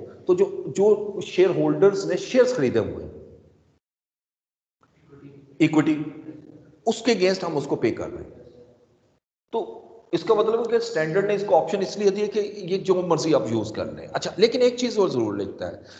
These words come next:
वो लिखता है, "Consistency shall be applied।" कंसिस्टेंसी का मतलब, मतलब ये ना हो कि एक साल में ऑपरेटिंग ले लूं, अगले साल मैं फाइनेंसिंग ले लूं, ठीक है, ये नहीं होना चाहिए।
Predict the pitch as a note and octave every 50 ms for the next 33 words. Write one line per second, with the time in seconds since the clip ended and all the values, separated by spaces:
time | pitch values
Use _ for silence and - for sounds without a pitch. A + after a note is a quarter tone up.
0 | - - G#3 G#3+ G#3 G#3 - A#3 G#3+ - F#3 F3 F3+ F3 - F#3 F3 - - F#3
1 | E3 D3+ D3+ - E3+ D#3 - B2+ G#2+ F#2+ F2+ F#2+ F#2 - - F#2+ B1 B1+ C2 -
2 | - - - - _ _ _ _ _ _ _ _ _ _ _ - - _ _ -
3 | E3+ F3+ F3+ - G#3 F#3+ - G#3 G#3 G3+ G#3 A#3+ G#3+ G#3 D#3+ C#3+ B2+ B2 C3 F3
4 | A3 A3+ G#3+ F#3 F#3 A#3 C4+ C4+ C4+ C4 A3 E3 D3 C#3 - D#3+ D#3 E3 D#3+ -
5 | - E3 E3 E3+ E3+ D#3 C3+ C3 C3 B2+ B2+ B2+ D3 C#3 C3+ B2 B2 B2 A#2 A2+
6 | A2 A2 A2 - - - - - - - - _ - - D#3+ D#3+ D#3+ E3+ E3 E3+
7 | - C#3+ C#3 C#3 C#3 C#3 C3+ B2+ - C3+ A2+ G#2+ G#2+ A2 A2+ - - B2 A#2+ A2
8 | A2 G#2+ G#2 G2+ G2 G2 G2 G2 G2 G#2+ C3 - - - F3+ F3+ - D3+ D3+ F3+
9 | A3+ G#3 F3 C#3+ A#2 G#2 G2 G2 F#2+ - G#2 G2+ G2 F#2+